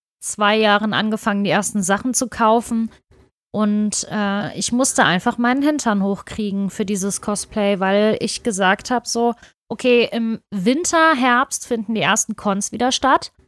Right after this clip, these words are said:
Wenn du das fertig haben willst, musst du jetzt wirklich anfangen damit, sonst schaffst du das nicht.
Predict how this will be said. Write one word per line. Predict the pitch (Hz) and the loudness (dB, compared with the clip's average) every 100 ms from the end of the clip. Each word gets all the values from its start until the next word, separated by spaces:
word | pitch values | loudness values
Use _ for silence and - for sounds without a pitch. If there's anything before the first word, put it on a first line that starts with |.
| _ _ _ | _ _ _
Wenn | 233 | -2
du | 240 | 0
das | 233 - | -2 0
fertig | 277 370 285 | 0 0 0
haben | 220 220 202 | 0 0 0
willst, | 214 214 - | 0 0 -2
musst | 185 208 240 - | 0 0 0 -2
du | 339 | 0
jetzt | 240 170 180 - 165 | 4 2 2 -6 -4
wirklich | 165 - 202 - - | -4 -4 -6 -4 0
anfangen | 302 381 - 156 147 147 | 0 -2 -2 0 0 -6
damit, | 139 - 139 | -8 -10 -10
sonst | 185 165 - | -10 0 4
schaffst | 294 359 - | 4 2 -2
du | 170 | -2
das | 151 147 - | -4 -4 -6
nicht. | - 180 | -10 -12